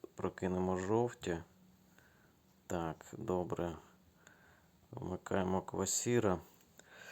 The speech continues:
Щось вони нас так пробили вже. Спробуємо Акілу добити.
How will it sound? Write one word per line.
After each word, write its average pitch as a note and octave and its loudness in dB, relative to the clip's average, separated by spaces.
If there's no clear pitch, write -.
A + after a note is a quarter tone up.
Щось - 0
вони A#2 6
нас A2+ 4
так A2 6
пробили A2+ 6
вже. F#2 4
Спробуємо G#2+ 4
Акілу B2+ 4
добити. F#2 4